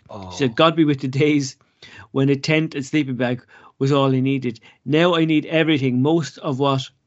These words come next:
Speaker 2: I need isn't essential." She says, "A footprint under the tent is brilliant. Not alone does it keep the ground sheet clean, but it's very handy when deciding where to pitch the tent,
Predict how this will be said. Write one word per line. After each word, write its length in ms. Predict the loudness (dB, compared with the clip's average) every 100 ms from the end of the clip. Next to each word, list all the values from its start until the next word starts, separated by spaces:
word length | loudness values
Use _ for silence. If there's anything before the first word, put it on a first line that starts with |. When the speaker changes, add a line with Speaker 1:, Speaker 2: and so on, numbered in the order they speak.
| _ -20 -14 -4
Speaker 2:
I 100 | 0
need 220 | 2 4
isn't 220 | 4 2
essential." 600 | -4 -4 -10 -8 -8 -8 -10 _ _
She 140 | -18 -8
says, 260 | -6 -6 -8 _ _
"A 80 | -8
footprint 460 | 2 2 2 -2 -2 -8
under 240 | -4 -2 -2
the 60 |
tent 300 | -2 -2 -4 -6
is 100 | -12
brilliant. 560 | -2 -2 0 -4 -8 -18 _ _
Not 160 | -2 0
alone 420 | 2 2 0 -4 -12 _
does 180 | -6 -6
it 100 | -4
keep 200 | -4 -2
the 60 | 0
ground 280 | 2 0
sheet 160 | -2 -8
clean, 460 | -4 -2 0 -2 -8 -10
but 100 | -6
it's 100 | -4
very 280 | 0 2 4
handy 480 | 4 2 0 -2 -6 -10 _
when 420 | -2 0 2 0
deciding 520 | -2 0 4 4 6 6
where 160 | 4
to 120 | 2 -2
pitch 320 | -2 -2 -2
the 100 | -6
tent, 360 | -2 -2 -4